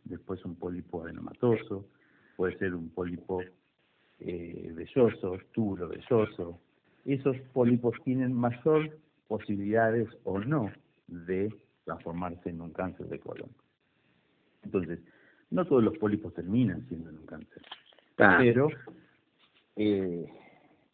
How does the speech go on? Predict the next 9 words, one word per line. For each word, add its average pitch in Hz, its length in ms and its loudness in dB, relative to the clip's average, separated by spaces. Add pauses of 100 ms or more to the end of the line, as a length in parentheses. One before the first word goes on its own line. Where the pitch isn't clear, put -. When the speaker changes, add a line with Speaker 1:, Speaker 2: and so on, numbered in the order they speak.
(140)
Speaker 1:
uno 113 260 -2
dice 107 600 -2 (320)
que 101 340 2
la 92 180 -2
evolución 92 840 -2
natural 90 600 0
de 82 120 -12 (140)
todo 92 360 0 (400)
pólipo 135 560 2